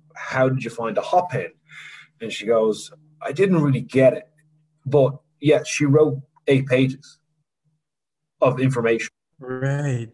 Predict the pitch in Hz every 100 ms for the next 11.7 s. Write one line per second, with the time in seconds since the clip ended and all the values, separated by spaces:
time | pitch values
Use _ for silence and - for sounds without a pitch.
0 | 131 135 135 127 127 143 117 _ _ _
1 | - 156 185 165 170 131 147 165 131 120
2 | 127 110 135 156 - _ _ _ _ _
3 | _ _ _ _ _ 151 156 120 123 117
4 | - 156 170 143 107 131 151 127 117 -
5 | - 180 185 - _ _ _ _ _ -
6 | 151 - - _ 104 90 76 - 156 156
7 | _ _ 156 151 - 208 247 170 139 127
8 | 151 147 170 165 - 165 - 175 202 190
9 | 156 147 - 135 131 - 196 190 - 160
10 | 160 151 135 170 170 135 123 123 - 147
11 | 135 175 147 - 185 196